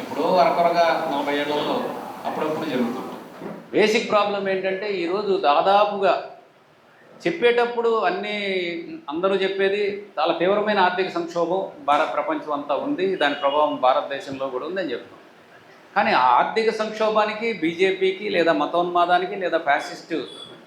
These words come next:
తరహా పాలనకి ఫ్యాసిజానికి ఉన్న లింక్ ఏంటి అనేది మిస్ అయిపోయింది. చాలామంది ఏం ఆర్గ్యూ చేస్తున్నారంటే అవన్నీ పక్కన పెట్టవయ్యా, ఈరోజు బీజేపీ ప్రమాదం వచ్చేసింది, మీద పడిపోతుంటే నువ్వు ఇంకా ఆర్థిక విధానాలు అంటావు.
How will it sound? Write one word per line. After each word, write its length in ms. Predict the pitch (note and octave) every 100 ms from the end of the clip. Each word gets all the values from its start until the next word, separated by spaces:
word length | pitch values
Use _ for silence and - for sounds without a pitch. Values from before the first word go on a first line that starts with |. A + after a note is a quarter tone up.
| -
తరహా 260 | D3 D3 D3+
పాలనకి 540 | C3 C#3 D#3+ E3 F#3+
ఫ్యాసిజానికి 640 | C3+ C#3 C#3+ D3+ D#3+ D#3+ E3+
ఉన్న 120 | C3+
లింక్ 340 | C3+ G3 G3
ఏంటి 240 | G#3+ G#3+ G#3
అనేది 420 | G#3 G#3 F3 C#3 - - - - - - - - - - -
మిస్ 200 | D3 -
అయిపోయింది. 640 | B2 - - - - -
చాలామంది 400 | D#3 G#3 G#3+ A3
ఏం 100 | G#3
ఆర్గ్యూ 220 | G#3 F#3+ F#3+
చేస్తున్నారంటే 460 | F#3+ F#3 F#3+ F#3+
అవన్నీ 220 | D#3 F#3
పక్కన 280 | F3+ E3+ F#3+
పెట్టవయ్యా, 400 | F#3+ F3+ F3+ F3
ఈరోజు 240 | F3 F3 E3
బీజేపీ 340 | E3+ F3 E3+
ప్రమాదం 400 | E3 - F3 E3+
వచ్చేసింది, 420 | D#3+ E3 F#3 E3 D3+
మీద 160 | F3+
పడిపోతుంటే 580 | F3 F3 F3 E3+ E3 E3+
నువ్వు 180 | D#3 D#3
ఇంకా 200 | D3+ D#3+
ఆర్థిక 320 | D3+ D#3 D3+
విధానాలు 320 | D3 D3 C#3
అంటావు. 280 | C3 B2